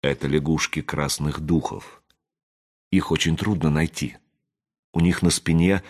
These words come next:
есть вещество, которое позволяет забыть о нашем мире и дарует возможность увидеть духов».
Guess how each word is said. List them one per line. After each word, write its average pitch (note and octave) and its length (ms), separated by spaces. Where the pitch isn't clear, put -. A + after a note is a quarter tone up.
есть E2+ 360
вещество, D#2 800
которое F2 440
позволяет D#2 600
забыть D2 560
о E2 100
нашем D#2+ 360
мире F#2 640
и E2 120
дарует F2+ 720
возможность D#2+ 840
увидеть C2+ 500
духов». - 580